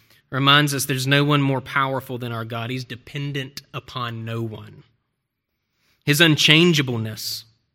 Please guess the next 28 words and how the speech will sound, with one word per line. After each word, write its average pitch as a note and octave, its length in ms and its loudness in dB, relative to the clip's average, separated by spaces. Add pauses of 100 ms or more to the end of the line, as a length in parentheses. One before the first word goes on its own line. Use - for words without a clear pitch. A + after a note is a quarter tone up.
(1040)
reminds C3+ 500 2
us B2+ 140 -2
that C#3+ 140 -6
he C#3+ 160 0
will B2+ 120 -2
keep C#3 320 -6
us C3 200 -4
and A#2+ 140 -4
bring B2 220 -2
us A#2 120 -6
home. A#2 340 -8 (1400)
His E3+ 260 6
simplicity, D3 840 0 (160)
right? C3 200 -6
Divine D3 380 6
simplicity D#3 440 0
should C#3+ 160 0
remind C#3 420 2
us C#3 140 -4
that C#3 160 -8
his B2+ 200 -6
love, C#3 560 -2 (440)
holiness, D3+ 920 -2
sovereignty, D3 800 0
goodness, C#3+ 680 -2
wrath, C#3 360 -4
et C#3+ 120 -10
cetera, C3 480 -2